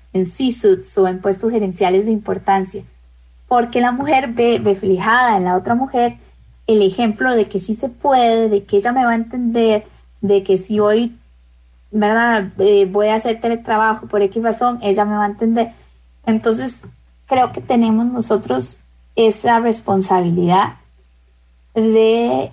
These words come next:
eh, jalar a más mujeres y, y de apoyarlas para que por sus mismos logros lo hagan, ¿verdad? Yo no es que quiera que nos regla-, regalen nada,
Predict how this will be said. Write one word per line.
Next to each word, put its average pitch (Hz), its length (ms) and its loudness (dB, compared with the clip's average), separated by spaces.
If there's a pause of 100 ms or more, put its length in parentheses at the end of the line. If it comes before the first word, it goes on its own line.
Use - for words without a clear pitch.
eh, 196 240 2
jalar 190 460 0
a 294 60 2
más 285 180 -2
mujeres 311 500 -4 (280)
y, 294 500 -6 (1080)
y 247 220 0
de 220 120 4
apoyarlas 208 640 0
para 254 220 -2
que 196 200 -2
por 202 300 -2
sus 220 140 -8
mismos 233 380 0
logros 302 380 0
lo 233 120 4
hagan, 240 480 0
¿verdad? 220 380 0
Yo 196 160 4
no 196 380 -4
es 208 120 -4
que 240 120 -14
quiera 240 280 -4
que 254 80 -4
nos 196 160 0
regla-, 196 460 0
regalen 208 640 0
nada, 233 360 0